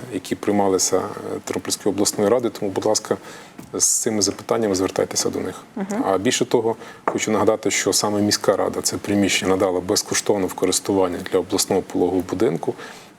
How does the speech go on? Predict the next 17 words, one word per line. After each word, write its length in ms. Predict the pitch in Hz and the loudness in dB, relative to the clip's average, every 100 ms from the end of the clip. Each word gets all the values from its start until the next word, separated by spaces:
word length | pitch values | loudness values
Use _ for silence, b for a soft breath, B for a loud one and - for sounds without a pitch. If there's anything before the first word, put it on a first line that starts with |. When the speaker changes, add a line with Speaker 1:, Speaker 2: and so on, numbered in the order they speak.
| - - - | -20 -14 -4
Speaker 1:
Роками 340 | 101 - 107 | 0 2 2
вони 180 | 98 95 | 2 2
його 140 | 92 | 2
користуються, 560 | 92 - - - 151 - | 0 0 0 2 2 2
у 40 | |
нас 120 | 104 95 | 0 0
є 60 | |
підписана 480 | - - 98 - 95 | -4 -4 -2 0 2
діюча 320 | 95 92 - | 2 2 2
угода, 280 | 104 123 113 | 2 2 2
ще 180 | - 98 | 2 2
я 60 | |
не 80 | 95 | 0
пам'ятаю, 400 | 92 98 - 92 | -4 -4 2 2
до 120 | 85 | 0
скільки 300 | 92 - - | -4 -4 0
років, 280 | - 151 - | 0 2 -2